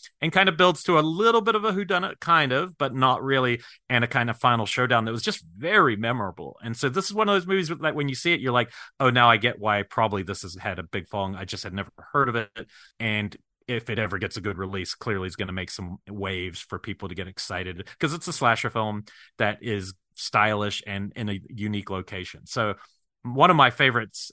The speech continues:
uh, my favorite, uh, my favorite discoveries tend to be the one that I knew nothing about. Even if other people did, I just stumble across an image, I push play, and I'm like,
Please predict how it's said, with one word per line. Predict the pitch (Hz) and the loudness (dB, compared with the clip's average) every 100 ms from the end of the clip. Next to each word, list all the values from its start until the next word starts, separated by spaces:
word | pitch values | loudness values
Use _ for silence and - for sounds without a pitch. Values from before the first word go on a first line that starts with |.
| _ | _
uh, | 117 120 | -14 -8
my | 123 127 127 | 4 4 6
favorite, | 147 147 120 - | 4 4 0 -2
uh, | 139 | 0
my | 143 160 | 2 2
favorite | 175 175 | 2 0
discoveries | 151 - 147 139 | -2 -2 0 0
tend | - 135 | 0 -2
to | |
be | 127 | 0
the | 123 | 2
one | 127 | 2
that | 117 | 2
I | 117 | 2
knew | 127 | 2
nothing | 131 135 139 | 0 0 2
about. | 139 139 - - - | 4 4 2 -18 -8
Even | 127 120 | -2 0
if | 113 | 2
other | 120 123 | 2 2
people | 139 123 127 | -2 -2 2
did, | |
I | 113 | 2
just | 104 - | 0 -2
stumble | 123 117 | 0 0
across | 113 - 110 117 | 0 0 0 0
an | |
image, | 117 113 104 | 0 0 -2
I | 117 110 | -4 -4
push | 123 - | -4 -4
play, | 123 110 | 0 0
and | 104 | 0
I'm | 101 | -2
like, | 98 | -2